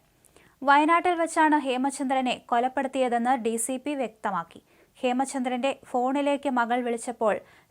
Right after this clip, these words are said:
ശബ്ദത്തിൽ തോന്നിയ മാറ്റമാണ് കേസിൽ വഴിത്തിരിവായതെന്ന് ഡി സി പി പറഞ്ഞു. പ്രതികളായ നൌഷാദ്, ജ്യോതിഷ്, അജേഷ് എന്നിവരെ നേരത്തെ ചോദ്യം ചെയ്തിരുന്നു. നൌഷാദ് ട്രാപ്പ് ചെയ്താണ് ഹേമചന്ദ്രനെ വയനാട്ടിലെത്തിച്ചത്.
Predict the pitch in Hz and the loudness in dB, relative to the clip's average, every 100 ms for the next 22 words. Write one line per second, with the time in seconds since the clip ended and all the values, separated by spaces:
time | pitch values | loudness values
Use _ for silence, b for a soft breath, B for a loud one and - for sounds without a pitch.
0 | - 294 269 330 339 349 339 302 285 269 | 0 0 0 -4 -4 -2 0 0 2 2
1 | 233 233 247 294 262 214 - - 233 233 | 4 2 2 0 2 2 0 -2 -2 0
2 | 262 262 - 233 240 254 277 277 254 226 | -4 -4 -4 -2 0 -2 -4 0 2 0
3 | 226 208 196 - 214 240 269 254 269 214 | -2 -4 -6 -6 -4 -2 -4 -6 -6 -4
4 | 180 175 - b b b b b 240 226 | -6 -8 -18 b b b b b -4 0
5 | 254 269 277 277 262 247 247 269 269 294 | 4 4 6 4 2 2 0 2 4 2
6 | 240 247 233 240 254 202 - 208 214 262 | 0 0 0 -2 -2 -2 -2 -2 -2 0
7 | 277 - 240 233 226 226 214 208 208 269 | -2 -4 -6 -4 -2 -2 -2 -2 -2 -6
8 | 285 - 233 233 262 247 208 170 165 175 | -4 -4 -2 0 -2 -4 -6 -8 -10 -14
9 | - b b b b b 240 277 302 302 | -20 b b b b b 4 6 6 6
10 | 349 359 359 320 277 294 - 330 311 277 | 4 4 2 4 6 4 0 -4 2 2
11 | 202 190 - 233 247 269 277 269 254 214 | 2 -2 -6 -2 -2 -2 -2 -2 -2 -4
12 | 220 226 233 247 269 269 180 175 - 185 | -4 -4 -2 0 0 0 -4 -6 -12 -14